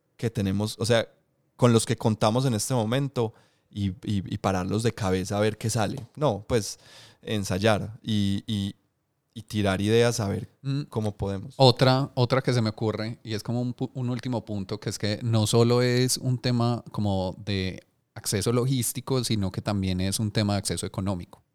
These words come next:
Speaker 2: ¿cierto?
Speaker 1: Ajá.
Speaker 2: Que lo hemos mencionado, ¿cierto? Pero es como,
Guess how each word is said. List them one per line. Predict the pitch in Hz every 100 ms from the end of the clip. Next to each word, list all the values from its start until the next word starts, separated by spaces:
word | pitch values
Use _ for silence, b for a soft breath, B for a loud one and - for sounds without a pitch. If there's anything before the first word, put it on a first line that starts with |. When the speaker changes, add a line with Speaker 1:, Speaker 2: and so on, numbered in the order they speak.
| _ -
Speaker 2:
¿cierto? | 104 92 - -
Speaker 1:
Ajá. | 107 113
Speaker 2:
Que | 110
lo | 104
hemos | 98 98 -
mencionado, | 107 92 95 85 -
¿cierto? | 113 98 - b b b -
Pero | 113 104
es | 95
como, | 113 117